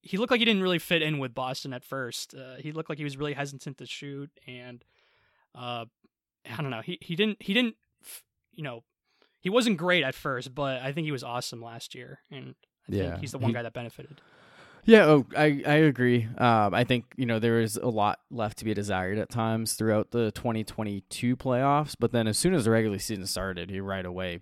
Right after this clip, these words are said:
Speaker 2: proved that he was, like, the third best player on the team, and in theory, now he's the fourth best player, which feels like an upgrade,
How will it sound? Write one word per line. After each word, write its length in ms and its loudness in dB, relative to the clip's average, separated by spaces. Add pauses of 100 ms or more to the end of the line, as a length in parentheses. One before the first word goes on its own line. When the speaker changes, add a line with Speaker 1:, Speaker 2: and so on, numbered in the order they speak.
(120)
Speaker 2:
proved 280 -2
that 120 -2
he 160 -4
was, 160 -4
like, 140 -4
the 120 -8
third 320 -6
best 240 -2
player 260 -4
on 140 -6
the 80 -4
team, 420 -2
and 360 -2
in 180 -2
theory, 320 8
now 160 8
he's 160 6
the 80 0
fourth 360 4
best 220 6
player, 360 6
which 180 6
feels 400 6
like 240 4
an 160 0
upgrade, 520 2